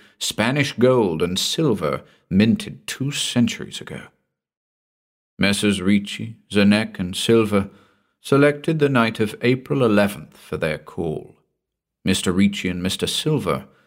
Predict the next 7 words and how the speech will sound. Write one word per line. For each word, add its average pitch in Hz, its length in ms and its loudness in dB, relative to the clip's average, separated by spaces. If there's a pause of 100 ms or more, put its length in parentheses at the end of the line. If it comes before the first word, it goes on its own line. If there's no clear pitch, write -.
(340)
were 156 140 4
to 165 180 2
interview 101 460 0
the 80 100 -2
poor 87 340 -2
old 76 220 -4
gentleman, - 520 -8